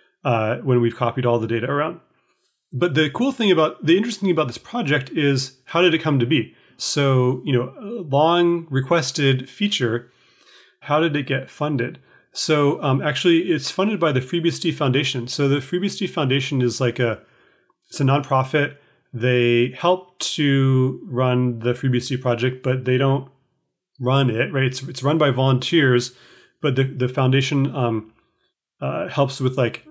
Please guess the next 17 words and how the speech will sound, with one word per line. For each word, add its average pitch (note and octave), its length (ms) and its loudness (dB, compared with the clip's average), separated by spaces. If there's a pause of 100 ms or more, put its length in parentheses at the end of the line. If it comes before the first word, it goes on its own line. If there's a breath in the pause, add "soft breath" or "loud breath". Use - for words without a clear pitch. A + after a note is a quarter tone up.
administrative C3 640 0
stuff. - 480 -4 (240)
And, C3 540 2
uh, A#2+ 260 0
one C3 120 4
of C#3+ 60 2
the C#3 60 -4
things D3 140 0
that C3 80 -2
they C3 120 2
do C3+ 140 2
is C3+ 140 0
they C3 100 2
fund, C3+ 600 2
uh, C3+ 440 0
software D#3+ 320 -6
development. G#2+ 420 -8